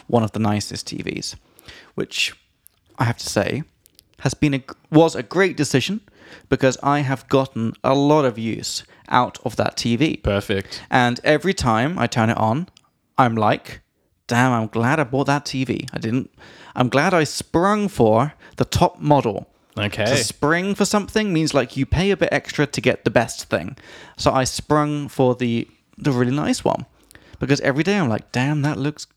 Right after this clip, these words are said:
Speaker 1: good."
Speaker 2: Uh-huh.
Speaker 1: And I'm so glad I'm not living with a piece of shit T V.
Speaker 2: Sure.
Speaker 1: You know? Like, it was, like, thirty thousand,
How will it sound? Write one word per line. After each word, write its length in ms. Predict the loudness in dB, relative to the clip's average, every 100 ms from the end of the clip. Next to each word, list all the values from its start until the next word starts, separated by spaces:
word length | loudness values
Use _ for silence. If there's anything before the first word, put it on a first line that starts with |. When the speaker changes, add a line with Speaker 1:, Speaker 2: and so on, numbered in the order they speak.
| _
Speaker 1:
good." 240 | 2 2 -2 _ -8
Speaker 2:
Uh-huh. 340 | -2 0 -2 -4 -10 _ _ _
Speaker 1:
And 320 | 0 2 0 -2
I'm 100 | -4
so 180 | 0 0
glad 180 | 0
I'm 80 | 0
not 100 | -2
living 340 | 2 2 2 0
with 140 | 0
a 40 |
piece 200 | -2 -4
of 80 | -4
shit 160 | -4 -2
T 160 | 0
V. 240 | 0 -2 -6 _
Speaker 2:
Sure. 400 | -2 2 2 2 -4 _
Speaker 1:
You 120 | -2
know? 180 | 0 -2 -6 -20 -20 -20 -4
Like, 320 | 0 0 -2
it 120 | -4 -2
was, 120 | -2
like, 140 | -2
thirty 240 | 0 -2 0
thousand, 440 | 0 0 -2 -8